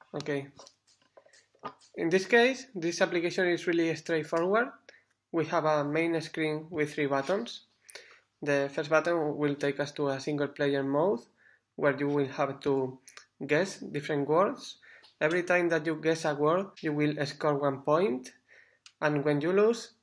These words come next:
you, we will see how many points we have scored in total, and we, we will store that. When we have st-, uh, stored the points,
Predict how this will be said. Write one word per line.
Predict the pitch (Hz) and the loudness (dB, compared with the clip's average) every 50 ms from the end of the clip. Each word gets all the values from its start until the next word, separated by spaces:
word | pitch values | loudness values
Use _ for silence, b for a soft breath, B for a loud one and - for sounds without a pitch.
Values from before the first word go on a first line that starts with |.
| _ _ _ _ _ _ _ _ _ _ _ _ _ _ _ - - - - - | _ _ _ _ _ _ _ _ _ _ _ _ _ _ _ -20 -20 -20 -14 -10
you, | 170 165 160 165 160 | -8 -6 -6 -6 -4
we | 160 156 165 165 | -2 -2 0 2
will | 170 160 | 2 2
see | 151 - 175 151 | 0 0 0 0
how | 151 156 | 2 2
many | 151 147 151 147 | 2 2 2 0
points | 147 147 165 160 170 190 208 208 - - | 0 2 2 2 4 2 2 -2 -2 -2
we | 180 160 147 | 0 0 2
have | 160 160 147 143 139 | 2 0 0 0 -2
scored | - - 175 196 214 233 - - | 2 4 6 6 6 4 0 -4
in | - 165 147 | -4 -4 0
total, | 156 165 185 180 226 226 247 262 254 b b b b b b b b | 0 0 0 2 2 2 2 0 -4 b b b b b b b b
and | - 147 147 | -4 -2 0
we, | 151 151 156 151 156 | 0 -2 -2 -2 -2
we | 147 151 | -2 0
will | 147 151 147 143 143 | 0 0 0 0 -2
store | 143 - - - 135 131 131 131 | -4 -4 -4 -2 -2 -2 -2 -4
that. | - 127 127 135 - _ - - _ B B B B B B B B B B B _ b b b _ _ - | -6 -10 -10 -12 -14 _ -20 -20 _ B B B B B B B B B B B _ b b b _ _ -6
When | - 151 147 147 147 | 0 2 2 4 4
we | 170 180 | 2 2
have | 165 220 214 214 208 | 2 2 2 2 0
st-, | 208 - - - - | -4 -8 -10 -2 0
uh, | 185 180 180 175 160 151 - - 175 | 2 2 2 0 -2 -6 -10 -8 -8
stored | 151 - - 180 175 170 165 | -6 -2 0 2 2 2 2
the | 165 | 0
points, | 160 165 180 185 196 208 240 262 262 - - | 0 0 2 2 4 2 2 0 -4 -10 -18